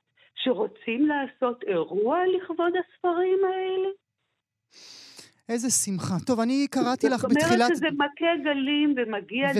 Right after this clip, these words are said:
Speaker 1: לידיעת
Speaker 2: יהיה, וכך יהיה, וכך יהיה.
Speaker 1: ציבור, וזה
Speaker 2: אני
Speaker 1: מגיע. אגב, תרשה לי לומר, זה לא לתת קרדיט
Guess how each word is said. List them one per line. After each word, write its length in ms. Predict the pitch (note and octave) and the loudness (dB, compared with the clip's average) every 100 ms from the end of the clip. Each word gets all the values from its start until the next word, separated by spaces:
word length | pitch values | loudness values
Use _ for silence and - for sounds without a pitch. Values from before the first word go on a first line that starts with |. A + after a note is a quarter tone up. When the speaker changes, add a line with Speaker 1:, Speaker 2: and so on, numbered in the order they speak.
| G#3+ A3+ G#3+ | 0 0 0
Speaker 1:
לידיעת 240 | A3 A#3+ | 2 0
Speaker 2:
יהיה, 80 | D#3+ C3+ - E3 | -2 -6 -14 -8
וכך 400 | F3+ A#3 G#3+ - | -6 -4 -6 -6
יהיה, 200 | G#3+ F3+ E3 | -6 -6 -4
וכך 360 | - A3 F#3+ | -2 -2 0
יהיה. 160 | G#3 G3 | 0 0
Speaker 1:
ציבור, 120 | F3 - - - - G#3 | -2 -10 -20 -18 -6 -2
וזה 100 | G3+ | 0
Speaker 2:
אני 80 | G3+ E3+ | 0 0
Speaker 1:
מגיע. 220 | - G#3+ F#3+ - - - | -2 -4 -4 -10 -20 -8
אגב, 320 | G#3 C#4+ G#3+ G#3+ - | -4 -2 -2 -4 -6
תרשה 360 | A3 - B3+ | -8 -4 -4
לי 140 | C#4+ E4 | 0 0
לומר, 520 | C#4 A3 G3+ G3 D#3+ E3 _ _ _ _ _ _ - | -2 -6 -8 -8 -10 -14 _ _ _ _ _ _ -12
זה 220 | F#3+ A#3+ | -2 -2
לא 460 | A#3+ B3 E4 F#4 F4+ - _ - | 0 0 0 0 -2 -8 _ -8
לתת 560 | - G3 A3+ G#3+ E4 F4+ | -6 -4 -6 -2 -4 -4
קרדיט 680 | - A#3+ C4+ C4+ G#3+ G#3+ | -8 -4 -4 -2 -2 -4